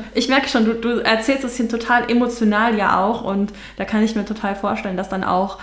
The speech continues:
äh, K M Us aufgerüttelt werden und, ähm, ja, irgendwie auch ihren Pain erkennen und, und mehr nachvollziehen können, warum eben auch die sozialen Medien als Recruiting-Kanal so wichtig geworden sind.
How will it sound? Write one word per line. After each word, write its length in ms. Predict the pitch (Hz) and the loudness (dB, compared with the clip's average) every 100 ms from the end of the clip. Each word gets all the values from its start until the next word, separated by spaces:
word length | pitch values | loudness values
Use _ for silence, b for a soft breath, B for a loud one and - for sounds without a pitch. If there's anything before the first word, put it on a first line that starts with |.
| B B | B B
äh, 280 | 196 196 190 - - | -4 -2 -4 -6 2
K 140 | 220 | 4
M 140 | 220 220 | 4 4
Us 160 | 262 | 2
aufgerüttelt 640 | - 226 247 208 214 214 | 4 2 2 0 0 -2
werden 340 | - 185 196 196 | 0 0 0 -2
und, 380 | - 190 190 - | -2 -4 -4 -4
ähm, 360 | 185 190 190 190 B B B - | -2 0 -2 -4 B B B -18
ja, 300 | - 214 202 | -2 2 4
irgendwie 300 | 208 208 185 | 4 4 4
auch 120 | - - | -2 -2
ihren 220 | 196 190 | -4 -4
Pain 400 | - 220 226 220 | -2 2 4 2
erkennen 720 | 220 208 226 208 208 202 202 | 0 -4 -2 0 2 2 0
und, 340 | 190 190 190 | -2 -2 -2
und 280 | - 196 185 - - - - | -2 -4 -4 -10 -10 -10 -2
mehr 160 | 214 220 | 4 6
nachvollziehen 680 | 214 208 - 202 - 196 190 | 6 4 2 -4 -2 -2 -2
können, 380 | - 196 196 214 B B | -2 0 0 -2 B B
warum 380 | 190 214 233 233 | 0 4 4 4
eben 260 | 190 190 | 2 2
auch 220 | 190 185 | 2 0
die 60 | 202 | -4
sozialen 440 | - - 190 185 | -8 -6 -2 0
Medien 320 | 190 214 196 175 | 2 2 2 0
als 240 | 190 208 | -2 -2
Recruiting-Kanal 720 | 208 - 190 185 190 175 180 | -6 -6 -6 -6 -4 -4 -4
so 140 | 180 180 | -4 -6
wichtig 260 | - - | -8 -8
geworden 380 | 175 175 170 175 | -8 -4 -2 -2
sind. 340 | 185 196 214 | 0 0 0